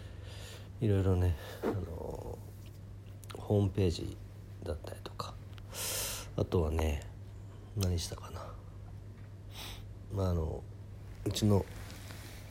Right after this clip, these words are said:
取締役のお家でね、まあ、あんまり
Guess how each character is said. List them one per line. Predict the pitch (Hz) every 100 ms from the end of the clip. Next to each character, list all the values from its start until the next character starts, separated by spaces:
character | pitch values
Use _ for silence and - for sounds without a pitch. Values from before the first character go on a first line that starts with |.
| - - - - - - - -
取 | - 101
締 | - 95
役 | 95 87 90
の | 82 82 - - - - - -
お | 90
家 | 82 -
で | 80 80
ね、 | 80 73 - - - - - - - - - - - - - - - - - - - - - - - - - - - - - -
ま | 98
あ、 |
あ | 104
ん |
ま | 110
り | 107